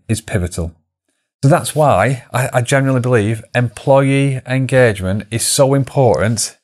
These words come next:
in improving your business, and understanding the factors that drive employee engagement will have a huge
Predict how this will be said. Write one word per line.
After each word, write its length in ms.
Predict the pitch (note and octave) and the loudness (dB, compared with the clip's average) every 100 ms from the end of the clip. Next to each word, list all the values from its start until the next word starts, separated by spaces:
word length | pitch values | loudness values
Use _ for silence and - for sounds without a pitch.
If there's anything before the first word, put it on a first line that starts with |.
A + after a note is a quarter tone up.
| _ | _
in 120 | A#2 A2+ | -6 -4
improving 760 | A#2 A2+ B2+ A#2 G#2 A2 G#2+ - - - | -4 -2 0 2 2 0 -2 -6 -16 -6
your 180 | A2 G#2+ | -2 0
business, 520 | A2+ A2 C3 B2 - _ - | 0 0 0 -2 -6 _ -8
and 100 | A2 | -2
understanding 500 | C3+ C3 - C3+ C3 | 0 0 2 2 0
the 60 | B2 | 0
factors 720 | - C#3+ - - G2 A#2 - _ _ - | -4 -6 -6 -4 -2 -4 -8 _ _ -8
that 140 | E2+ | -6
drive 640 | - C3+ C3+ C#3 A#2 - - | 0 0 2 0 -2 -10 -12
employee 520 | A2 G#2 - G#2+ G2+ | -12 -8 -6 -4 -4
engagement 840 | F#2+ F#2 F#2 F2 F#2+ G#2 A2 - _ _ _ _ _ _ _ _ _ _ _ _ | -6 -4 -4 -4 -4 -6 -6 -10 _ _ _ _ _ _ _ _ _ _ _ _
will 380 | B2+ B2+ B2 - _ | 0 2 2 -2 _
have 400 | - B2 A#2 G#2+ _ _ | -4 0 0 -2 _ _
a 420 | A2+ A2 A2+ A2 _ _ | -2 0 -2 -4 _ _
huge 800 | - - C#3 C#3 C3 B2 - | -10 0 4 6 4 2 -8